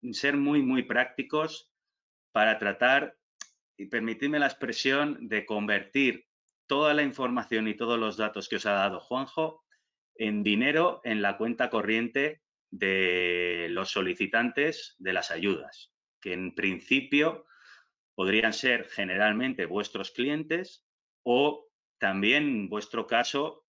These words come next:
directamente vosotros a través de otro tipo de ayudas, como pueden ser los de digitalización. Eh, desde nuestro punto de vista, eh, todo esto no sirve de nada si al final el dinero no llega a la cuenta corriente.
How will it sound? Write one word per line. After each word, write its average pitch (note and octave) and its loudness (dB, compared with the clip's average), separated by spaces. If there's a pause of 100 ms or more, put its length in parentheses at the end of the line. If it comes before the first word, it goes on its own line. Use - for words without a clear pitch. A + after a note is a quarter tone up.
directamente G#2 -2
vosotros G#2+ -2
a G#2+ -2
través F#2+ -4
de G#2+ 2
otro G2 -4
tipo G2 -2
de F#2+ 2
ayudas, G2+ 0 (240)
como F#2+ -8
pueden G2 2
ser G2+ -2
los G#2 -4
de F#2 -2
digitalización. E2 -6 (800)
Eh, G2+ 4
desde G#2+ 2
nuestro G#2+ -2
punto C3 0
de C#3+ 2
vista, D3+ 2
eh, G2+ 0 (160)
todo B2+ 0
esto C3+ -2
no B2 2
sirve B2 2
de A2+ 4
nada B2 4
si - -6
al G2 -4
final G2+ -2
el G2+ -2
dinero A2+ -2
no G#2 -6
llega G2 0
a E2+ 2
la E2 -2
cuenta E2+ -8
corriente. A2 -4